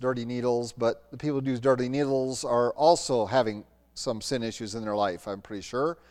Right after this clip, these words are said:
'cause I don't think they use dirty needles at your hospital. Uh,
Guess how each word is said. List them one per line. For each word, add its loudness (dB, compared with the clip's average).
'cause 2
I 10
don't 8
think 0
they 4
use 0
dirty 2
needles -2
at -2
your -2
hospital. 2
Uh, 0